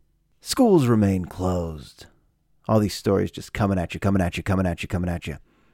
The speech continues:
Then you go to Facebook, or at least I'll speak for myself. Then I go to Facebook, and I see everybody commenting, everybody sharing links, and then commenting, and everybody sharing links, and everybody commenting. And you go, "Trump, Trump, Trump, covid, covid, covid, Trump, covid, covid, Trump, Trump, covid, covid."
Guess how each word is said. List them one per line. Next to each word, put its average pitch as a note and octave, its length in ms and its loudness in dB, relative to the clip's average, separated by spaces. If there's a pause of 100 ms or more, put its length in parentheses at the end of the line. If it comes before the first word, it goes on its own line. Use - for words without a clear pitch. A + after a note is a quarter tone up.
(180)
Then G#2+ 100 0
you G#2 80 2
go A#2 100 8
to A2 60 4
Facebook, B2 680 2 (560)
or G2+ 80 0
at F#2+ 40 0
least G2 200 -2
I'll G2+ 80 2
speak A2 240 0
for A#2 100 2
myself. A2 420 4
Then G2+ 140 0
I A2 60 2
go B2 100 8
to C#3 60 6
Facebook, D#3+ 540 4 (460)
and A2+ 80 0
I A2+ 40 4
see A2 180 4
everybody G#2+ 260 6
commenting, G#2 540 0 (160)
everybody G2 260 0
sharing G2 380 2
links, - 500 -2 (520)
and A2+ 100 0
then A2+ 80 2
commenting, G2+ 540 2 (200)
and F#2 120 -2
everybody G2 260 0
sharing A2+ 320 4
links, G2 380 0 (320)
and A2+ 80 4
everybody A2+ 260 4
commenting. G2 520 0 (520)
And - 80 -6
you F2+ 80 -2
go, E2 60 -2
"Trump, F2+ 240 -2
Trump, E2 240 -4
Trump, D#3 360 4
covid, A2 280 4
covid, G2 340 4
covid, C3 440 6
Trump, D3+ 260 2
covid, E2+ 260 2
covid, F2+ 300 2
Trump, G#2 280 2
Trump, G2+ 240 0
covid, G#2 300 2
covid." A2+ 300 4